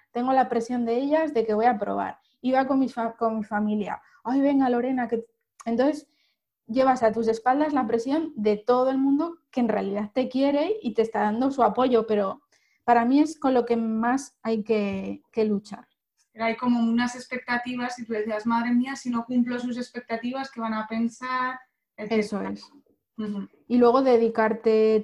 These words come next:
Speaker 1: tiempo para ti fuera de las oposiciones, ya sea cuidado personal, cuidado emocional, psicológico, lo que sea. Pero un momento del día, de la semana, cuando sea, dedicártelo a ti.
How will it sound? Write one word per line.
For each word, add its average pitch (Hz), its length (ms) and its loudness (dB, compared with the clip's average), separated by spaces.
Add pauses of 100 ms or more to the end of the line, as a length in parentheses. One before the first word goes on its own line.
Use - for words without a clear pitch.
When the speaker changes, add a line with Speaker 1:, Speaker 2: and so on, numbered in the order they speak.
Speaker 1:
tiempo 220 520 0
para 214 280 -2
ti 247 160 -4
fuera 233 420 2
de 208 80 0
las 202 200 -6
oposiciones, 214 760 -6 (260)
ya 214 160 0
sea 214 180 -4
cuidado 208 340 2
personal, 220 600 -4
cuidado 214 280 0
emocional, 214 600 -2
psicológico, 233 640 -4
lo 214 120 -2
que 190 120 -12
sea. - 340 -12 (500)
Pero 208 220 0
un 214 120 0
momento 233 460 0
del 220 680 2
día, 226 280 2
de 220 80 0
la 220 120 -2
semana, 220 360 -6
cuando 220 220 -6
sea, 285 400 -4
dedicártelo 208 1080 -4
a 202 160 -10
ti. 208 260 -10